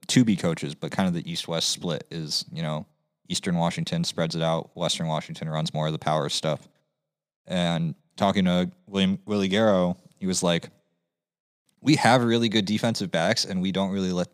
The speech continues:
let them do anything most of the time." 'Cause you look at the teams they're playing in the evco, your defensive backs are not getting to pay, play too much pa-, pass coverage against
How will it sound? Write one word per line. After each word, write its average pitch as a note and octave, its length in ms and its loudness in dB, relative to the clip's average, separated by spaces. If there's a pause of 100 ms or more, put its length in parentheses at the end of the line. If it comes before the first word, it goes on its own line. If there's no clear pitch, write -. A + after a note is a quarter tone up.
(140)
let G2 180 -2
them E2+ 160 -6
do F2+ 240 -4
anything E2+ 360 -6
most D2+ 220 -6
of D2+ 80 -8
the - 60 -8
time." C#2+ 160 -8
'Cause - 180 -8
you F#2+ 100 -6
look F#2 180 -4
at E2+ 100 -10
the F2 80 -8
teams F2+ 280 -4
they're F2 100 -4
playing F2+ 260 -2
in E2+ 80 -2
the E2 120 -4
evco, D#2 360 -2 (460)
your B2 160 0
defensive D3 400 6
backs A2 300 6
are G#2 180 2
not G#2+ 240 4
getting G2 200 2
to F#2 60 -2
pay, G2 220 0
play F#2+ 240 0
too G2+ 140 2
much F2 200 0
pa-, F#2 160 0 (240)
pass F#2+ 220 2
coverage E2 320 -4
against D#2+ 260 -8